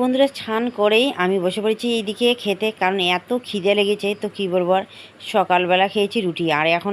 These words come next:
এইদিকে দেখো চারটা বেজে গেছে। তো এইদিকে মা রান্না করেছে শুধু বাঁধাকপির ঘন্ট আর হচ্ছে কুন্দুলি ভাজা। তো তোমরা কী বলো জানি না, মানে শশার মতো ছোটো ছোটো যে ফলটা, মানে শশার মতো করে কাঁচাইও খাওয়া যায়,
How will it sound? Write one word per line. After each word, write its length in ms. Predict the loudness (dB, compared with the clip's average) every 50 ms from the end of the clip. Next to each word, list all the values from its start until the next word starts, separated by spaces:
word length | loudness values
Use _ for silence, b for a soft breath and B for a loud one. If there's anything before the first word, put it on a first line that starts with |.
| -2
এইদিকে 240 | -2 -4 -4 -4 -4 -2 -2
দেখো 140 | -2 -2 -2 -2 -2
চারটা 260 | -2 -2 -2 -2 -2 0
বেজে 200 | 0 0 0 0 -2 -2
গেছে। 200 | -2 -2 -4 -6 -6 -6 B B B B B B B B
তো 60 | -2 0 2 2 2
এইদিকে 260 | 2 0 -2 -2 -2 -2 -2 -2 0
মা 140 | 0 2 2 0 -2 -4 B B B B B B B -4
রান্না 220 | -4 -2 -2 -2 -2 0
করেছে 220 | -2 -2 -2 -4 -6 -6
শুধু 180 | -6 -8 -6 -6 -2 0
বাঁধাকপির 500 | 0 0 0 -2 -2 -2 -2 -2 -2 -2 -4 -4
ঘন্ট 240 | -6 -6 -6 -6 -4 -4 -4 -4 -4 -2 -2 0
আর 100 | 0 0 -2 -4
হচ্ছে 180 | -6 -6 -8 -8 -6 -6
কুন্দুলি 400 | -6 -4 -4 -4 -4 -2 -2 -2 -2
ভাজা। 180 | -2 -2 -4 -4 -6
তো 60 | -6 -10 -8 -6
তোমরা 160 | -4 -2 -2 -2 -2
কী 80 | -4 -6 -6
বলো 120 | -4 -4 -2 -2
জানি 180 | -2 -2 -2 -2 -4 -4
না, 40 | -6 -8 B B B B B B
মানে 120 | -6 -4 -4 -4 -4
শশার 320 | -4 -4 -2 -2 -2 -2 0
মতো 140 | -2 -2 -4 -4 -6
ছোটো 140 | -6 -10 -8 -6 -6
ছোটো 140 | -6 -8 -6 -6
যে 60 | -6 -6 -4 -2
ফলটা, 260 | -2 -2 0 0 -2 -2 -4 B B B B B B B
মানে 140 | -4 -4 -4 -4
শশার 240 | -4 -6 -6 -4 -4 -4
মতো 120 | -4 -4 -2 -2
করে 120 | -2 -2 -2 -2
কাঁচাইও 360 | -4 -4 -2 -2 -2 -2 -2 -4 -2
খাওয়া 200 | 2 2 2 2 2
যায়, 160 | 2 0 -2